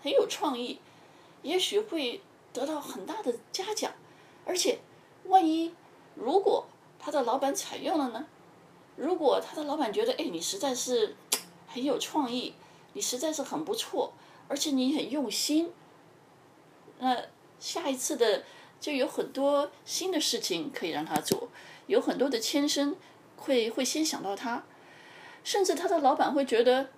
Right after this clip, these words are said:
他的沟通能力很强，也许他就可以作为，呃，下一个单位的主管，来管理别人，或者调节，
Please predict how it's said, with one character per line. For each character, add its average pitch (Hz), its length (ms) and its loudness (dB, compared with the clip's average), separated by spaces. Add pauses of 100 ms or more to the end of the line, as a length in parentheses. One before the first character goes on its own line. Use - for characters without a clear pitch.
(140)
他 320 120 -6
的 311 80 0
沟 339 180 2
通 359 240 2
能 214 160 4
力 226 100 4
很 139 220 -4
强， - 340 -6 (640)
也 339 220 4
许 175 360 -2
他 - 160 -8
就 269 120 -6
可 294 160 -2
以 254 80 2
作 254 220 2
为， 196 360 4 (400)
呃， 214 400 2 (520)
下 302 260 -2
一 269 100 2
个 247 100 8
单 277 220 4
位 302 80 2
的 233 100 6
主 226 220 0
管， - 180 -4 (1080)
来 196 400 2
管 220 200 0
理 277 120 2
别 180 180 4
人， 202 260 0 (440)
或 233 100 4
者 165 460 4 (420)
调 226 240 0
节， 196 460 4